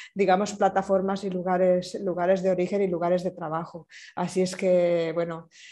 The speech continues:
eh, somos muchos ahora, no somos, no somos pequeños, somos, somos potentes, somos fuertes y aunque seguimos siendo minoría,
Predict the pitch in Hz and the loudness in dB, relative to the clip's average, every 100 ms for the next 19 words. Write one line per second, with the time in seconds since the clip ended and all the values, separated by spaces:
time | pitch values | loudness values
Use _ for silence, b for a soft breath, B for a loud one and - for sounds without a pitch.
0 | B _ 185 175 165 165 165 - 202 226 | B _ 2 4 2 -2 -4 -2 2 2
1 | 190 208 208 185 170 170 165 165 180 180 | 2 -2 -2 -4 -4 -6 -6 -6 -6 -4
2 | 170 170 175 - - 208 262 240 247 160 | -4 -4 -6 -8 -4 2 4 4 2 -4
3 | 151 170 208 208 202 190 - - 240 247 | -4 -4 -4 -2 -2 -4 -8 -2 2 2
4 | 240 208 214 233 262 226 208 - 226 233 | 0 0 2 6 4 4 -2 0 0 2
5 | 302 311 - B B B - 214 208 220 | 2 0 -8 B B B 2 4 4 2
6 | 220 220 330 330 277 254 233 220 214 208 | 0 2 2 2 2 4 2 2 0 0
7 | 233 285 320 - | 4 4 2 -6